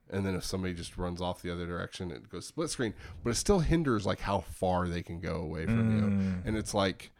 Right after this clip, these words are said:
Speaker 1: I hate this with a
Speaker 2: Yeah.
Speaker 1: passion. Don't do this.
Speaker 2: Well, it's kinda like Animal Crossing if you're playing more than one player. You,
Speaker 1: Right,
Speaker 2: like, you,
Speaker 1: everybody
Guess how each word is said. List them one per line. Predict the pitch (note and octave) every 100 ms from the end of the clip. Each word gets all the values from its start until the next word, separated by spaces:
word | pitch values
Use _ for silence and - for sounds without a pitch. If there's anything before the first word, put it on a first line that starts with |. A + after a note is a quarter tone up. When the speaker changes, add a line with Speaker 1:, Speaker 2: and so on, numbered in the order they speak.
| - - - - _ -
Speaker 1:
I |
hate | D#2 E2 -
this | C2+ - - -
with | - F2+
a |
Speaker 2:
Yeah. | E2
Speaker 1:
passion. | D#2+ - - - -
Don't | D#2 -
do | D2
this. | C#2+ C2+ G#3
Speaker 2:
Well, | E3+
it's | -
kinda | F3
like | B2+ C3
Animal | C3 C3+ G2
Crossing | G2+ F#2+ - G2+
if | F#2+
you're | F#2
playing | A2+ F#2+ F#2
more | G2+ G2
than | F#2 F2+ F2 - _ _
one | G#2+ G2+
player. | - G#2+ G2 F2+
You, | G2
Speaker 1:
Right, | G#2
Speaker 2:
like, | G#2 G#2
you, | B2
Speaker 1:
everybody | G#2+ G2